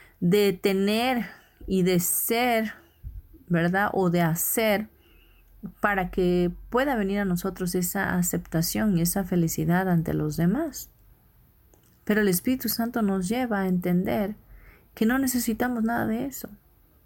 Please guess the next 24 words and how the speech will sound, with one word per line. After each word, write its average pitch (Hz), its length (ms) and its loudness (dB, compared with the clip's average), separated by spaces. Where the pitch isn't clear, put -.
que 220 180 2
solo 233 280 0
lo 220 160 0
necesitamos 202 760 -2
a 196 180 0
Él, 240 220 -2
que 214 140 2
si 208 480 0
le 208 120 2
ofrecemos 247 640 -2
a 214 220 2
Él 240 220 0
nuestra 202 460 -2
vida, 220 520 0
Él 247 420 2
se - 260 -2
valdrá 202 800 0
de 196 400 0
esos 220 440 -2
medios 214 520 0
mismos 202 360 0
que 180 100 -2
nosotros 180 460 0
inventamos 175 1120 0